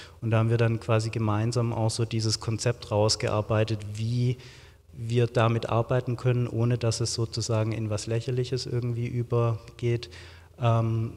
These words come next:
und gleichzeitig aber auch sich dann, also so,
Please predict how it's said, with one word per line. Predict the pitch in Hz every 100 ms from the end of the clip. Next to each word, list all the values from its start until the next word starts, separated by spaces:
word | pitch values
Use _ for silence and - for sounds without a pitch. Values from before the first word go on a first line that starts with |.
| -
und | 120 117
gleichzeitig | - 101 110 - 123 117 117 113 -
aber | 110 117
auch | 110 110
sich | - 117
dann, | - 113 117 -
also | 113
so, | 113 120